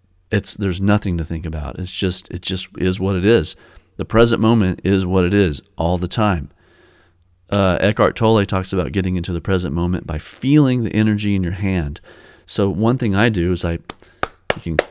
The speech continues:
like, clap your hand or rub your hands together until you can kind of feel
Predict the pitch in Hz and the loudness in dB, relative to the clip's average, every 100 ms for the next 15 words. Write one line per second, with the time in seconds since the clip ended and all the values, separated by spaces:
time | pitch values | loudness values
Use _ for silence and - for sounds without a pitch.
0 | _ - 69 - 113 117 - 113 113 110 | _ -4 -4 -2 2 2 2 -4 0 2
1 | 113 110 113 - - - - - 76 104 | 2 0 -2 -8 -20 -20 -14 -8 2 4
2 | 123 113 110 110 101 107 101 98 95 92 | 6 4 4 4 2 0 2 2 2 -2
3 | - - - - 110 101 123 117 104 104 | -6 -18 -18 -12 -8 -2 4 4 4 -2
4 | 95 117 87 - - 151 151 151 | 0 0 0 -6 0 4 4 2